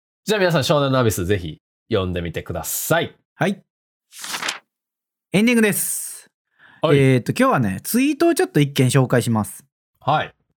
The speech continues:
Speaker 2: えー、Twitterネーム、慎吾アットリスナーさん。以前、他のポッドキャストで仕入れた情報ですが、実は今はウィダーという名称は使われていません。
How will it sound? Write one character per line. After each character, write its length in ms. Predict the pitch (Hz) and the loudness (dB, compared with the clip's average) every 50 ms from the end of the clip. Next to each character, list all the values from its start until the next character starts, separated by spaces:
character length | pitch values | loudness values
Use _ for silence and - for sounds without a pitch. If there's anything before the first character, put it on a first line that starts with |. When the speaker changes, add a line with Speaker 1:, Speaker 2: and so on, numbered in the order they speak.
| _ _ _ | _ _ _
Speaker 2:
え 160 | 117 113 110 | -2 0 0
ー、 40 | 104 | 0
Twitter 360 | - 226 247 254 - 262 247 | 0 0 -2 0 0 0 0
ネ 100 | 240 240 | 2 2
ー 40 | 214 | 2
ム、 240 | 156 120 107 - - _ _ _ | 2 2 0 -2 -6 _ _ _
慎 440 | - - - - - 247 247 214 143 | -16 -10 -6 -2 0 2 2 2 2
吾 220 | - 107 - - - | 0 -2 -6 -4 -4
ア 60 | 143 | -4
ッ 80 | 139 - - | -4 -4 -2
ト 120 | - 127 123 | 0 2 2
リ 140 | 131 143 | 4 2
ス 140 | 139 - 156 | 2 2 2
ナ 160 | 156 143 139 | 2 2 2
ー 20 | 135 | 0
さ 160 | - 131 120 | 0 0 0
ん。 140 | 107 104 - _ _ _ _ _ _ _ | 0 -2 -6 _ _ _ _ _ _ _
以 100 | 208 226 | -2 0
前、 200 | 254 247 175 - - | 0 0 0 -2 0
他 260 | 131 170 160 - 214 | -2 0 0 2 0
の 100 | 208 208 | 2 2
ポ 80 | 233 220 | 0 0
ッ 20 | |
ド 100 | 220 220 | 0 0
キ 100 | 202 226 | 0 0
ャ 40 | 208 | -2
ス 60 | - | 0
ト 40 | 165 143 | 0 0
で 80 | 143 | 0
仕 140 | 139 - 185 | 2 2 2
入 80 | 175 175 | 2 2
れ 60 | 143 | 2
た 120 | 139 127 | 2 2
情 160 | 120 147 147 | 4 4 4
報 100 | 135 147 | 4 4
で 100 | 139 139 | 2 2
す 120 | 139 - 135 | 2 2 0
が、 160 | 143 151 - - | 0 0 -2 -4
実 320 | 120 123 156 151 - 240 220 | -4 -4 -4 0 2 2 4
は 180 | 214 208 208 - | 4 2 0 -2
今 280 | 190 220 247 220 180 | 0 0 2 2 2
は 100 | 139 123 - | 0 0 0
ウ 80 | 143 180 | 0 0
ィ 160 | 233 262 262 | 2 2 2
ダ 200 | 262 233 180 151 | 2 2 0 0
ー 40 | 139 | 2
と 80 | 147 127 | 2 2
い 160 | 120 127 127 | 4 4 4
う 80 | 120 | 4
名 200 | 120 135 151 170 | 4 4 4 2
称 140 | 156 - 156 | 2 2 2
は 100 | 139 131 | 2 2
使 180 | 131 - - 190 | 0 0 0 0
わ 80 | 190 190 | 0 0
れ 40 | 190 | 0
て 100 | - - | -4 -4
い 100 | - 127 | -2 0
ま 140 | 156 185 190 | 2 2 0
せ 140 | 190 - 143 | 0 0 -2
ん。 120 | 107 - | -2 -4